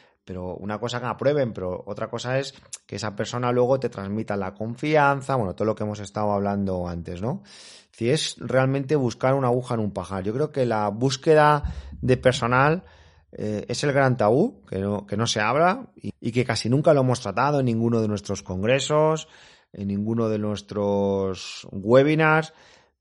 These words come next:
pero si decimos que las personas son lo más importante en un despacho profesional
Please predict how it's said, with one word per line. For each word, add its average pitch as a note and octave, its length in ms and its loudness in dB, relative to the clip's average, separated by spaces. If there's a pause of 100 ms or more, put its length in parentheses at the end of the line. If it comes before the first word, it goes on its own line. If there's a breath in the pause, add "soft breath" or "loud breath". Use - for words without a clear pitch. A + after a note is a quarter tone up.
pero G#2+ 640 2
si - 160 -4
decimos C3 380 2
que D#3 80 4
las C#3+ 160 6
personas C#3 680 0
son C3 220 4
lo C#3 80 6
más C3+ 180 0
importante C3+ 500 2
en A2 60 4
un C3 120 2
despacho C3+ 400 -2
profesional C3+ 720 0